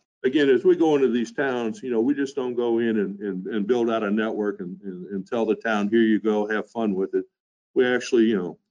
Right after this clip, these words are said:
we, we have a long-term relationship in our, in our service territory. We have great relationships with the, uh, with the, uh, civic leaders and with the mayors and,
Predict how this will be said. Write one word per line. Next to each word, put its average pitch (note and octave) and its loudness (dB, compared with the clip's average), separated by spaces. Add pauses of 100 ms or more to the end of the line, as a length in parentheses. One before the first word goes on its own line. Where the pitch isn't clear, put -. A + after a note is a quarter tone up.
we, A2 0
we A2 2
have A#2 0
a - 2
long-term A#2 -2
relationship A2 0
in G#2+ -2
our, G#2+ -4
in G2+ -4
our G2+ -6
service G#2+ -4
territory. A2 2
We G#2 2
have G2 -2
great A2 2
relationships G#2 -4
with G#2 -2
the, G2+ 4
uh, G2 -2 (480)
with G2 2
the, G2+ 2
uh, - -2
civic A#2+ 0
leaders A2 4
and G2 -4
with G2+ -2
the A2 -4
mayors G#2 0
and, G2+ -12